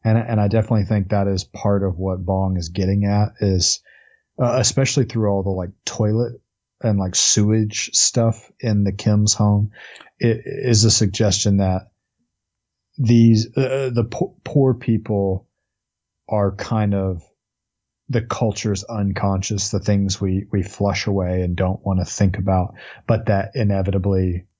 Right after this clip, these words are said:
resurface or, um, come to light in some way. But a-, as he shows, only in,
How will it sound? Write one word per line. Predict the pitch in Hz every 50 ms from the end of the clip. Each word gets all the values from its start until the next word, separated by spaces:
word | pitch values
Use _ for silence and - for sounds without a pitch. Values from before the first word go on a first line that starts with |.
| _ - -
resurface | 107 107 104 - - - 104 98 95 - 110 104 101 - - - - - - -
or, | - 107 98 95 92 90 90 90 90 92 - _ _ _ _ _ _ _ _ _ _ _ _ _ _ _ _ _ _ _ _ _ -
um, | 101 95 92 92 90 90 90 95 95 - _ _ _ _ _ _ _ - -
come | - 120 107 101
to | - 104
light | 98 95 95 98 98 -
in | 107 101
some | - - 110 101 101
way. | 101 101 98 98 98 101 101 101 _ _ _ _ _ _ _ _ _ _ _ _ _ _ _ _ _ _ _ _ _
But | - 123 131 135 135 120 104 98 - _ _ _ _
a-, | 131
as | 117 110 110 107 107 110 107 -
he | - 131 127
shows, | - - 110 98 98
only | 107 - 117 113 110 107 107 104 98 98 101 104 -
in, | - 107 101 98 92 92 90 87 90 95 98